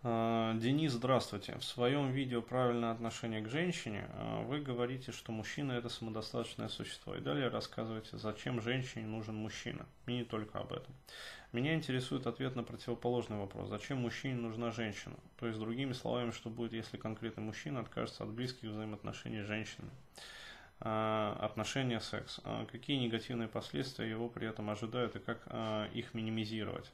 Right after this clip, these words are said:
Есть ли какие-нибудь техники, практики, диеты и тому подобное? Также, если можно, хотелось бы узнать, зависит ли ответ на данный вопрос от касты, к которой принадлежит мужчина. По скриптум. Для вашей статистики. Я мужчина, двадцать три года, а, в сексуальные отношения не вступал.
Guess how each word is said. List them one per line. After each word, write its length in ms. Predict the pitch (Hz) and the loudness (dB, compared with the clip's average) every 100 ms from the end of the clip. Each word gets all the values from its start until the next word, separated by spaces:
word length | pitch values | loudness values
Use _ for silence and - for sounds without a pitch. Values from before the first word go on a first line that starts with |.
| - | -2
Есть 300 | 113 123 - | 0 0 -2
ли 40 | |
какие-нибудь 400 | - 101 110 107 | -8 -6 -4 0
техники, 320 | 127 127 107 | 0 0 -4
практики, 480 | 104 - 104 - - | -4 -2 -4 -4 -8
диеты 460 | 104 101 107 117 107 | -2 2 2 0 -2
и 40 | |
тому 220 | 107 104 | -4 -6
подобное? 540 | - 110 104 95 - - - - - - - | 0 0 0 -2 -6 -10 -12 -12 -12 -14 0
Также, 260 | 131 127 127 | 2 4 4
если 220 | 123 123 | 2 2
можно, 300 | 123 123 113 | 4 4 2
хотелось 360 | 110 123 120 | 0 2 2
бы 120 | 113 110 | 2 0
узнать, 300 | 110 107 104 | 0 0 2
зависит 400 | 113 127 131 117 | 2 2 0 2
ли 140 | 113 | 2
ответ 400 | - 110 117 107 | 2 0 0 0
на 120 | 107 | 0
данный 260 | 107 107 104 | 0 0 0
вопрос 400 | 104 127 120 - | 0 0 0 0
от 100 | 110 | -4
касты, 340 | 113 110 - | 0 0 -2
к 60 | - | -8
которой 360 | 107 110 107 | -6 -2 -2
принадлежит 560 | - 104 104 107 107 107 | -2 -4 -4 -4 -4 -4
мужчина. 420 | 110 - - 113 - | -6 -6 -6 -6 -4
По 100 | - | -4
скриптум. 460 | - 113 104 - - 113 | -2 -2 -2 -4 -8 -2
Для 140 | 110 | 2
вашей 240 | 113 110 | 2 0
статистики. 600 | - 113 110 117 - - - | -2 -4 -4 -8 -10 -14 -6
Я 100 | 143 | 0
мужчина, 400 | 139 123 123 113 | 0 0 0 -2
двадцать 300 | 110 120 - | 0 -2 -2
три 140 | - | -4
года, 360 | 107 104 98 98 - | 0 0 0 -2 -2
а, 180 | 107 | -2
в 60 | 104 | -2
сексуальные 480 | - - 113 113 110 | -4 -2 0 2 2
отношения 540 | - 107 - 123 113 | 0 -4 -2 -2 0
не 120 | 110 | 0
вступал. 600 | 113 - 104 - 101 95 | 0 0 -4 2 2 2